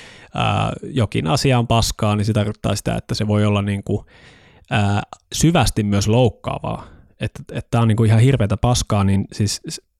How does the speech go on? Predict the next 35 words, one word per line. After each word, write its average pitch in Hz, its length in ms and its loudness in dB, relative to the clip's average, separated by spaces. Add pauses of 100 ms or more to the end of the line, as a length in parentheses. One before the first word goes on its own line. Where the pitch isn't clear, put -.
saattaa 113 300 -4
olla, 110 80 0
että 117 140 -6
oot 113 100 -6
saat 113 140 0 (100)
potkut - 400 -2
töistä 123 360 2
vaikka 104 340 -6
ilman 120 360 0
hyvää 117 200 2
syytä, 120 380 0 (300)
niin 107 260 -2
s-, - 140 -14
se 117 120 -2
voisi 117 180 6
olla 107 120 2
jopa 104 240 -2
semmoinen, 104 240 -4
mitä 104 140 -6
sä 110 80 -4
käytät 107 300 -4
siinä. - 360 -2 (680)
Ää, 98 300 0 (260)
niin 107 220 -2
sit - 180 -6 (180)
taas 104 320 -2 (120)
siihen, 101 320 -2
että 113 220 -8
no 110 80 -4
olipa 107 220 -2
paska - 380 -6 (120)
jakso - 340 -8 (180)
jossain - 300 -6
T - 60 -10
V-sarjassa, - 720 -6